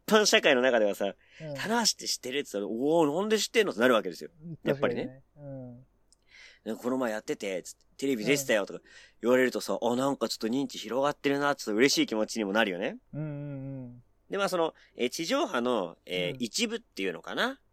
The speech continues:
Speaker 2: はい。
Speaker 1: 一応ゴールデンタイム付近でやってた、
Speaker 2: うん。
Speaker 1: えー、総選挙十五位から一位までの発表だったと。
Speaker 2: うん。
Speaker 1: で、えー、これびっくりしたのがね、
Speaker 2: うん。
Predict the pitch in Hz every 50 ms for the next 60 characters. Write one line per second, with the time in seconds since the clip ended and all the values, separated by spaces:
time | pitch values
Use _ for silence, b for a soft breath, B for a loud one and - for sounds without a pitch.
0 | _ _ - 190 151 123 123 131 _ _ _ _ _ _ _ _ _ _ _ -
1 | - - 139 117 127 135 135 135 131 127 131 127 123 120 - - 120 120 117 117
2 | - 139 123 - - 107 104 101 101 113 110 113 - _ 160 156 - 208 208 190
3 | 151 110 90 - _ _ _ - 190 175 151 139 135 143 _ _ _ _ _ _
4 | 110 110 107 101 - 127 120 113 120 101 98 101 156 220 233 226 226 226 226 190
5 | 147 - 151 160 - - 117 - - 151 151 170 196 202 - 104 101 - _ 104
6 | 101 95 90 - - - 78 78 - _ _ - - - 196 180 156 139 131 135
7 | 139 - _ _ _ _ _ 190 196 160 - - - 123 120 113 113 117 113 -
8 | - _ b b b b _ - 127 127 123 120 120 120 110 107 120 - _ -
9 | 311 - - 147 123 95 90 92 98 113 - _ _ _ _ - 165 160 151 139
10 | 127